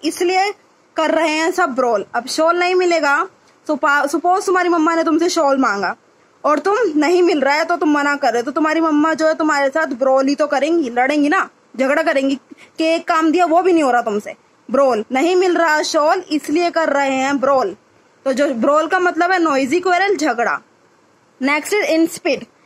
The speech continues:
अब जो insipid का meaning होता है स्वादहीन, flavorless। अब इसको जैसे insipid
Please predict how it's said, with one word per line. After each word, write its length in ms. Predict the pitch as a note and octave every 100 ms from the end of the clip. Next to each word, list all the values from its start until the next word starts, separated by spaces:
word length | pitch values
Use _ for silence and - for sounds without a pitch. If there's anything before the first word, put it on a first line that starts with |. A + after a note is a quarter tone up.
| _ _ -
अब 120 | C4+
जो 120 | C4
insipid 480 | F4+ D#4+ E4 - G#4
का 120 | G#4
meaning 280 | F#4 F4+ F#4
होता 180 | E4+ G4+
है 80 | A4
स्वादहीन, 840 | - E4 D#4 E4 F4 C#4+ D4+ A3+
flavorless। 680 | - E4+ E4+ F4+ D4+ G3 F#3+ - _ _ _ -
अब 140 | C#4+
इसको 300 | D#4+ - G#4
जैसे 220 | F4 F4 G4+
insipid 760 | - D#4+ F4 G4 - F#4